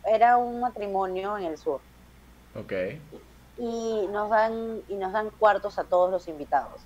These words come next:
Speaker 1: Para eso, como yo había ido sola y estaba sola y no conocía a nadie,
Speaker 2: Tú también eras una prima soltera.
Speaker 1: agarré,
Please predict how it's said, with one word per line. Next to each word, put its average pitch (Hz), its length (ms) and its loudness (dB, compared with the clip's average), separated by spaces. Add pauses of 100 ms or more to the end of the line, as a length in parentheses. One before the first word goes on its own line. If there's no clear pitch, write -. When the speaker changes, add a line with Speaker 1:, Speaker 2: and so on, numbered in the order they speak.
Speaker 1:
Para 190 120 0
eso, 196 160 -8
como 208 160 -4
yo 185 140 4
había 190 160 4
ido 190 180 2
sola 180 460 4
y 139 140 -8
estaba 151 260 -4
sola 156 560 4
y 120 100 -12
no 135 540 -6
conocía 170 320 -4
a - 20 -2
nadie, 175 260 -2
Speaker 2:
Tú 139 120 2
también 160 280 2
eras 165 200 4
una 160 160 2
prima 160 240 0
soltera. 127 460 0
Speaker 1:
agarré, 170 260 2